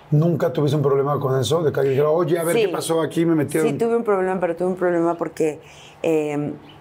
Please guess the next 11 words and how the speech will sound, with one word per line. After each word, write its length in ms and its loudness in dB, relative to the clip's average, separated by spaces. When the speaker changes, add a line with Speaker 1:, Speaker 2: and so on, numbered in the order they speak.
Speaker 2:
Es 140 -4
horrible, 320 0
pero 240 0
luego 240 2
los 180 -2
hombres 300 -2
son 160 -2
bien 140 -2
cabrones. 720 -4
Este, 760 -4
perdón, 420 -4